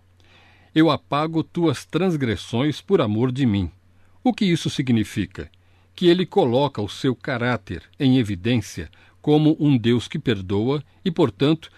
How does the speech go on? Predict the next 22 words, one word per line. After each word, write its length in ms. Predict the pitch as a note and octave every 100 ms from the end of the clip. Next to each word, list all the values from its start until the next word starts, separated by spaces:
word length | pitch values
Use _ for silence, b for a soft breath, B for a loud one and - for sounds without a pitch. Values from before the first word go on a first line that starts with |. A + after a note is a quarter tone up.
| b
será 460 | - - D3 D3 D3+
adorado 640 | - D#3 D3 G2+ G#2+ B2+ C3+
como 280 | D#3 D#3+
tal 360 | D3 - G#2+ B2+ - b b
por 140 | A3
aqueles 400 | F3 - D#3 D#3
que 120 | -
são 260 | - D#3 A#2
gratos 480 | G#2 A#2+ C#3+ - -
por 200 | - B2+
tal 200 | A#2 A2+
perdão. 480 | D3 B2 G2+ E2 - - - - b b b b -
E 100 | G3
então 340 | F3+ G3 G#3
aquele 240 | F3+ E3+
grande 400 | C3+ A#2+ F3 E3+
texto 500 | D3+ - B2+ A2+ -
em 120 | A2+ A2+
Isaías 460 | A2 A2 G#2 G#2+
cinquenta 540 | - C3+ G#2 C3+ D3+ A2
e 60 |
cinco, 520 | - - C#3+ - A#2+